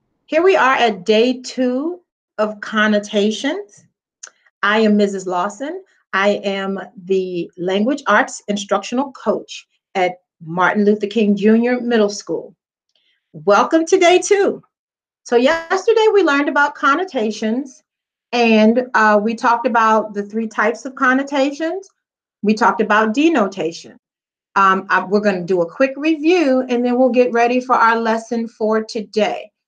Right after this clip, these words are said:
So let me share my screen with you. Give me a second. Hope everybody's doing okay today. Hope everyone's safe.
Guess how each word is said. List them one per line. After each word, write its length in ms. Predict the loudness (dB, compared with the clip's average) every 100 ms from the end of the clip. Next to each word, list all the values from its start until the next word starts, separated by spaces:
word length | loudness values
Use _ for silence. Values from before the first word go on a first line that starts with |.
| _ _ _
So 200 | -6 -2
let 240 | 0 0
me 120 | 0 -4
share 320 | -2 0 2
my 140 | 0
screen 500 | -2 -4 0 2 2
with 220 | 0 -2
you. 460 | -4 -2 -2 -4 -8 _ _ _ _ _ _ _ -14
Give 120 | -6
me 140 | -2 -2
a 60 |
second. 640 | -4 -10 -8 -4 -2 -2 -4 -16 -20 _ _ _ _ _ _ _ _ _ _ _ _ _ _ _ _ _ _ _ _ _ _ _ _ _ _ _
Hope 180 | -4 0
everybody's 500 | 2 2 2 2 2
doing 320 | 2 2 2
okay 460 | -2 -2 0 0
today. 760 | -2 -4 -2 -2 -2 -2 -4 -10 _ _ _ _ _ _ _ -18
Hope 120 | -10
everyone's 580 | -4 0 2 2 0 -4
safe. 640 | -4 0 0 0 -6 -14